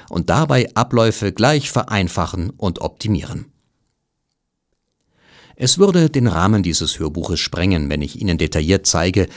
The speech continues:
wie man ein Mitarbeiterhandbuch schreibt. Dies ist vor allem eine Einführung in die Thematik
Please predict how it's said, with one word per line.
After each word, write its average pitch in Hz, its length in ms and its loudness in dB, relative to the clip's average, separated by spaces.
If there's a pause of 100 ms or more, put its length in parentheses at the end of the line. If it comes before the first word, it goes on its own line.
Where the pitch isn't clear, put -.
(160)
wie 107 200 4
man 107 180 4
ein 87 180 0
Mitarbeiterhandbuch 82 960 0
schreibt. - 460 -10 (260)
Dies 92 300 -2
ist 98 120 -4
vor - 160 -4
allem 117 440 4 (180)
eine 104 320 0
Einführung 120 540 4
in 104 80 0
die 95 120 0
Thematik 98 640 2